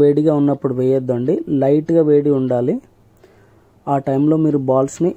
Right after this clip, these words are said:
ఈ సిరప్లోకి వేసేయండి. ఇలా వేసి ఒకసారి మెల్లిగా మిక్స్ చేసుకోండి. ఇలా టూ మినిట్స్ అలానే స్టవ్ on చేసి ఉంచి ఆ తర్వాత స్టవ్ ఆఫ్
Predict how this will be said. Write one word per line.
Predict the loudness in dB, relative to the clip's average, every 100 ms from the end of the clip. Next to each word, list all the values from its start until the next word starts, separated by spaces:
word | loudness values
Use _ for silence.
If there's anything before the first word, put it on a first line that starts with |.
| -4
ఈ | -2
సిరప్లోకి | -2 -2 0 -2 0 0
వేసేయండి. | 0 0 -2 -2 -4 -8 -14 -20 -20 -20 -20 -20 -20 -20 -20 -20 -20 -20 -20 -14 -2
ఇలా | 0 2
వేసి | 0 0 0
ఒకసారి | -2 -2 -2 -2 -4 -8 -20 -20 -20 -20 -8 -2
మెల్లిగా | 2 2 2 0
మిక్స్ | -4 -6 -10 -4
చేసుకోండి. | -4 -6 -10 -10 -12 -20 _ _ _ _ _ _ -20 _ _ _ _ -4
ఇలా | -2 0
టూ | 0 2
మినిట్స్ | 0 -2 -4
అలానే | -2 0 0 -2
స్టవ్ | -4 -2 -2
on | -4 -2
చేసి | -4 -2 -4 -4
ఉంచి | -2 0 -2 -4 _ _ -8 -6
ఆ | -2
తర్వాత | -2 0 -2 -2 -8
స్టవ్ | -2 0 0
ఆఫ్ | 0